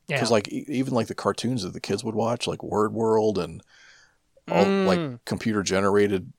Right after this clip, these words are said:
Speaker 1: Oh, yeah.
Speaker 2: cartoons, you look at it and it's like, "What the fuck is wrong with this?" It's like, it, it looks like, uh, yeah, I don't know. It just looked weird. Or even, like, uh,
Speaker 1: I think we're saying the same thing, but we're both having a hard time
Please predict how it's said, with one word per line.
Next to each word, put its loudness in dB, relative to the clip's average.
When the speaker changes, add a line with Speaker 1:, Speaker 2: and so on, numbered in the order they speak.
Speaker 1:
Oh, 4
yeah. 4
Speaker 2:
cartoons, -6
you -4
look 2
at 8
it 4
and -4
it's -2
like, 0
"What -16
the -8
fuck -8
is -4
wrong -2
with -2
this?" -4
It's -2
like, 2
it, -2
it -6
looks -2
like, 0
uh, 0
yeah, 0
I 0
don't 2
know. 4
It -6
just -4
looked -4
weird. -2
Or -2
even, 2
like, 0
uh, 4
Speaker 1:
I 4
think -4
we're -2
saying -2
the -6
same -4
thing, -10
but 0
we're 2
both 2
having 0
a -4
hard 0
time -6